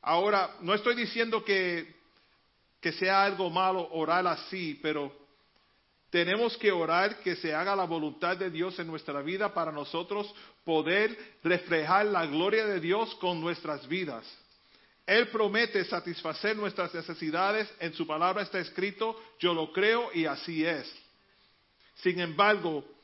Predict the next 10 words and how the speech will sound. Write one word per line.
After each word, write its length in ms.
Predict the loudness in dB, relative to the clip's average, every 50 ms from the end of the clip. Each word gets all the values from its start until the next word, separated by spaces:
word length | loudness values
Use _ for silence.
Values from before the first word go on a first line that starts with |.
| _ _ _ _ _ _ _ _ _
cuando 280 | -2 -2 0 0 0 -2
nuestras 360 | -2 -4 -4 -4 -4 -6 -4
oraciones 600 | -4 -2 0 0 -2 -2 -2 -2 -2 0 -2 -2
se 100 | -2 -4
encuentran 580 | -6 -6 -6 -6 -6 -6 -4 -2 -2 -4 -4 -4 -6
únicamente 960 | -6 -4 -2 -2 -2 -2 -2 -2 0 -2 -4 -4 -2 -2 -2 -2 -2 -4 -4
en 100 | -4 -6
nosotros, 760 | -6 -8 -8 -6 -4 -4 -4 -4 -4 -6 -6 -8 -8 -8 -12 -18 -20 -20 -20 _ _
nuestras 480 | -6 -4 -4 -4 -2 -4 -6 -6 -6 -8
necesidades, 800 | -8 -8 -8 -8 -6 -8 -4 -2 -2 -2 -2 -2 -4 -6 -8